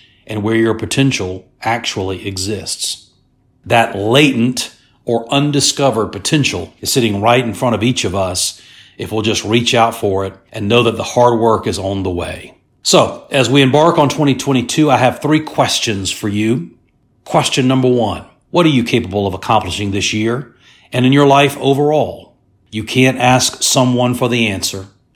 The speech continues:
You've got to search for it yourself. Question number two, what constraints have you learned and learned to live with that keep you from finding your potential and then achieving it? Is it impatience?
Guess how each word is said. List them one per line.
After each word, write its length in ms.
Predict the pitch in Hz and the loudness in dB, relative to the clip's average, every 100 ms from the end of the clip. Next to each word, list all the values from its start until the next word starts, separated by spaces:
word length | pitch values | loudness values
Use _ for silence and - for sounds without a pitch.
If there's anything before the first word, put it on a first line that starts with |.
| _ | _
You've 140 | 101 | -12
got 180 | 98 101 | -6 -4
to 60 | 98 | -4
search 320 | - 101 90 | -4 -4 -6
for 260 | - 98 98 | -8 -4 -4
it 80 | |
yourself. 600 | 98 - 95 85 - - _ _ _ _ _ | -6 -8 -8 -10 -16 -20 _ _ _ _ _
Question 360 | - 156 - 135 | 0 0 2 2
number 240 | 131 127 | 2 2
two, 480 | 120 - 135 95 - _ _ - | 0 0 2 2 -4 _ _ 0
what 220 | 156 - | 0 0
constraints 880 | 135 120 - 156 165 175 165 - - | 0 0 0 2 4 4 0 -4 -4
have 200 | - 117 | -4 -2
you 160 | 123 | -2
learned 760 | 110 110 127 143 151 156 156 - - - | -2 0 2 2 2 0 -2 -6 -20 -6
and 220 | 120 113 | -2 2
learned 320 | 123 147 143 | 4 6 4
to 80 | - | 2
live 380 | 117 113 165 147 | 4 4 4 2
with 600 | 92 90 110 - - _ _ _ | -4 -6 -8 -10 -16 _ _ _
that 240 | 98 113 | -8 -6
keep 300 | - 170 156 | -4 -2 -2
you 100 | 143 | -4
from 220 | 131 123 - | -2 -4 -2
finding 560 | 123 131 139 123 110 | 0 2 2 0 -2
your 340 | 107 101 113 117 | -4 -2 -2 -2
potential 720 | 113 - 127 120 98 95 95 | -6 0 0 0 -2 -4 -6
and 180 | 104 | -6
then 220 | 98 101 101 | -4 -4 -6
achieving 500 | - - 110 90 78 | -8 -4 -4 -6 -8
it? 180 | - _ _ _ | -14 _ _ _
Is 160 | - 107 | -4 0
it 80 | 110 | 0
impatience? 920 | 95 123 120 - 131 - - - | 0 2 4 2 0 -2 -6 -8